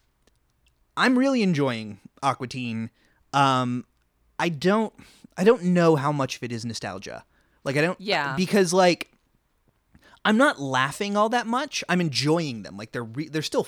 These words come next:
Speaker 1: really fun. And they hold up way better than I was expecting them to.
Speaker 2: Sometimes it's just comfort food to,
Speaker 1: Oh,
Speaker 2: like, go back
Speaker 1: absolutely.
Speaker 2: to the things that,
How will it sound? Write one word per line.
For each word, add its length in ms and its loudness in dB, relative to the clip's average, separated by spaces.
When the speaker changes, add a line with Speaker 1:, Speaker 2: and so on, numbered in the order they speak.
Speaker 1:
really 260 -6
fun. 580 -4
And 100 -4
they 80 2
hold 260 2
up 160 0
way 300 -6
better 300 -2
than 140 -6
I 80 -4
was 140 -8
expecting 560 -12
them 180 -6
to. 340 0
Speaker 2:
Sometimes 420 -6
it's 140 -16
just 220 -16
comfort 480 -12
food 340 -8
to, 120 -14
Speaker 1:
Oh, 100 4
Speaker 2:
like, 160 -2
go 240 0
back 120 0
Speaker 1:
absolutely. 240 -6
Speaker 2:
to 80 -10
the 120 -10
things 380 -14
that, 340 -8